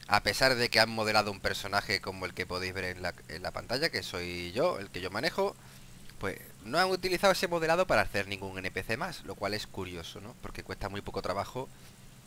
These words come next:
modelar N P Cs, o sea, perdón, aprovechar ese modelado, cambiar texturas, poco más, y poner un personaje ahí con una animación muy básica que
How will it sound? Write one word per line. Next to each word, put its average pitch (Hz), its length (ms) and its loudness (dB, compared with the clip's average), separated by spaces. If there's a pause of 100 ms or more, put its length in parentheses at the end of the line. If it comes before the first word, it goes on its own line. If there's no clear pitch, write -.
(340)
modelar 127 500 4
N 104 180 0
P 98 140 -4
Cs, 120 380 -2 (220)
o - 60 -16
sea, 104 80 -2
perdón, 98 400 -2
aprovechar 95 400 -2
ese 110 160 -2
modelado, 113 480 2
cambiar 92 260 0
texturas, 139 520 2
poco 113 260 -2
más, 139 240 2 (840)
y 185 100 -4
poner 143 300 2
un 143 80 -4
personaje 131 480 2
ahí 123 40 2
con 113 160 0
una 123 120 0
animación 127 400 0
muy 131 100 -4
básica 123 380 0
que 101 260 2